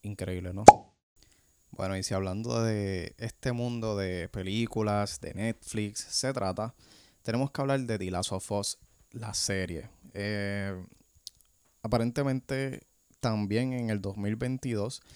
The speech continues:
vamos a estar viendo el estreno de esta serie, eh, que va a estar dirigida por Kantemir Balakov, eh, que es el director, y, eh, pues, poco a poco van surgiendo detalles. Eh, la serie The Last of Us es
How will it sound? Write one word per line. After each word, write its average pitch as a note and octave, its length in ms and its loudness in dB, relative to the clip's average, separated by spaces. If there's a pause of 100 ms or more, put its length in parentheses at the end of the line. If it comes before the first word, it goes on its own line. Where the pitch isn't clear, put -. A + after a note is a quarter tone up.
(260)
vamos G#2+ 220 -2
a - 20 0
estar A#2+ 200 -4
viendo A#2+ 320 -2
el A2+ 80 0
estreno A2+ 460 -2
de G#2 160 4
esta A#2 240 0
serie, F#2+ 480 0 (240)
eh, F#2 580 0
que - 80 -4
va F2+ 60 2
a - 40 0
estar G2+ 240 -2
dirigida G#2+ 460 0
por F2+ 260 -2
Kantemir A#2 680 -2 (240)
Balakov, F2+ 480 0 (640)
eh, F2 440 -6
que - 100 -14
es G2+ 60 -6
el F#2+ 100 -4
director, C3+ 600 0 (140)
y, E3 420 -6 (180)
eh, G#2+ 720 0
pues, E3+ 140 -6 (240)
poco A#2+ 160 0
a C3 40 2
poco C#3 260 -2
van A2+ 220 0
surgiendo A#2+ 520 -2
detalles. A2 460 0 (120)
Eh, G2 460 -4
la G2 180 -4
serie G#2 440 -2 (540)
The G#2+ 120 -2
Last A2+ 180 0
of A2+ 160 -8
Us B2 260 -6 (200)
es A2+ 580 -4